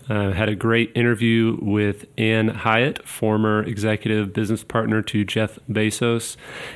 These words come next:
as well as Marissa Mayer, uh, C E O of Yahoo now, and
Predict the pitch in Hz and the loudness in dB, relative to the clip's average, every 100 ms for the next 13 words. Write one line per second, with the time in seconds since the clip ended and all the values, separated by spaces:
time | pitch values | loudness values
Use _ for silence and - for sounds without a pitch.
0 | - 123 101 101 104 110 110 107 104 104 | -6 -2 0 0 0 2 2 2 0 0
1 | 101 101 95 - 110 113 - 107 120 127 | 0 0 -4 -4 -2 0 0 0 2 2
2 | 123 123 120 120 98 98 - 110 104 104 | 2 2 0 -4 -4 -2 0 2 2 0
3 | 98 107 98 95 110 104 110 107 107 107 | 0 -2 -2 0 0 0 0 0 0 0
4 | 107 - - - - - - - 110 104 | -2 -6 -18 -18 -16 -18 -18 -2 0 2
5 | 104 104 101 101 | 2 2 0 -2